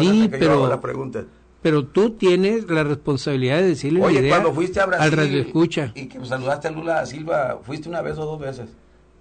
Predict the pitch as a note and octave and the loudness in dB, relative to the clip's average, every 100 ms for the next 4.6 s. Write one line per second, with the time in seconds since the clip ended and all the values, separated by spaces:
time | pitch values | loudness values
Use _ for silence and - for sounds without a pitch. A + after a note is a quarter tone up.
0 | _ - C#3 F3+ F3+ F#3+ G3+ G#3+ G#3+ G#3+ | _ -4 2 2 2 2 2 4 2 0
1 | - D3 C#3 E3+ F3+ F#3+ F3+ D3+ C#3+ D#3 | -2 -2 -2 2 2 4 2 0 0 0
2 | D3+ C3+ E3+ F3 F#3 E3 D3 E3 E3+ F3 | -2 -2 0 0 0 -2 0 2 2 2
3 | D3+ D3+ D#3 D#3 D#3+ D#3+ C#3+ C3 - F#2+ | 2 2 2 0 0 0 0 -4 -6 -14
4 | - - E2+ E2 F2 B2+ | -18 -14 -10 -8 -8 -10